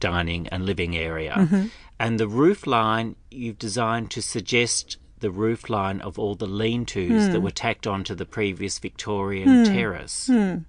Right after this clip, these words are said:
Speaker 1: Fascinating.
Speaker 2: Yeah, well, I think, once again, this comes back to context. It comes back to what a house needs to be or is. There's one thing which,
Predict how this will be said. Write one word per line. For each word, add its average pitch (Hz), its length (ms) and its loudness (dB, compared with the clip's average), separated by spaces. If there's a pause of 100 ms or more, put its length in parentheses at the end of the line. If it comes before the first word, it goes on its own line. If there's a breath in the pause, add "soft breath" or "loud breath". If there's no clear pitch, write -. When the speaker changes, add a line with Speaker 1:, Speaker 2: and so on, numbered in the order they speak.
(120)
Speaker 1:
Fascinating. 85 720 -8 (640 loud breath)
Speaker 2:
Yeah, 269 320 8
well, 262 440 6 (640)
I 254 80 6
think, - 560 2
once 240 320 4
again, 214 220 6
this 190 140 4
comes 190 240 4
back 180 180 2
to - 80 -8
context. 226 640 2
It 175 80 -4
comes 175 260 2
back 170 280 0
to 175 240 0
what 175 500 0
a 190 120 -2
house 165 640 0 (200)
needs 180 380 0
to 190 100 -2
be 165 300 4
or 165 240 4
is. 165 280 0
There's 170 240 -2
one 175 220 2
thing 165 320 0
which, - 460 0